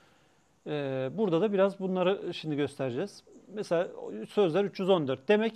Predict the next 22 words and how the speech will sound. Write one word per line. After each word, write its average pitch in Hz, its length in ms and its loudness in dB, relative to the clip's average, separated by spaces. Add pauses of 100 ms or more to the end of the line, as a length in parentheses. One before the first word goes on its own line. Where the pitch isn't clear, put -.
iman 190 380 2
tevhidi, 196 600 -2 (100)
tevhid 180 400 0
teslimi, 190 560 -4 (100)
teslim 196 380 0
tevekkülü, 151 680 -6
tevekkül, 170 520 0
saadet, 160 520 -2
darin 165 280 2
iktiza 160 300 -2
eder. 127 180 -2
Benim 147 220 -4 (400)
favori 147 340 0
cümlelerimden. 131 760 -6
<laughs> - 560 -18 (1080)
Yani 139 320 -4
bunu 175 220 -2
diyorum, 185 340 2
bu 180 100 -2
cümleyi 185 480 0
ben 180 240 0 (880)
anlayayım, 185 600 2